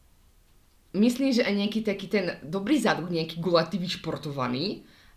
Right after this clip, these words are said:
A určite chudá, žiadne väčšie previsy na brúšku a tak ďalej, nejaké šunky, lebo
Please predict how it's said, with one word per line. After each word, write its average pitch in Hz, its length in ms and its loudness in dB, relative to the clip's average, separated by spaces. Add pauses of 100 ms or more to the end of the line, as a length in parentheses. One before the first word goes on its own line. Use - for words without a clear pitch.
(160)
A 151 160 2
určite 233 400 4
chudá, 170 400 4
žiadne 185 320 4
väčšie 185 480 2
previsy 185 480 0
na 160 80 2
brúšku 190 480 0
a 165 80 4
tak 170 240 -2
ďalej, 180 340 4
nejaké 180 140 -2
šunky, 180 560 -2 (240)
lebo 185 960 8